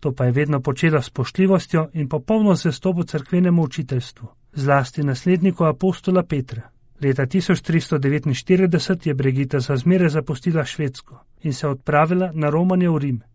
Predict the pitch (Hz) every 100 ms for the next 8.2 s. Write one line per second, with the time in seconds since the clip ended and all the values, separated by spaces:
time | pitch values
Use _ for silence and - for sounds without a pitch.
0 | _ - 196 214 175 151 127 - 143 135
1 | - 147 147 143 139 147 160 151 143 135
2 | 139 135 170 170 123 170 143 156 147 156
3 | 160 139 185 165 175 - 170 - 151 139
4 | 135 120 - 123 _ _ 139 131 147 160
5 | 123 151 156 151 143 135 143 135 135 131
6 | 127 135 135 131 127 147 131 139 143 139
7 | 131 170 165 143 139 185 180 135 143 139
8 | 127 -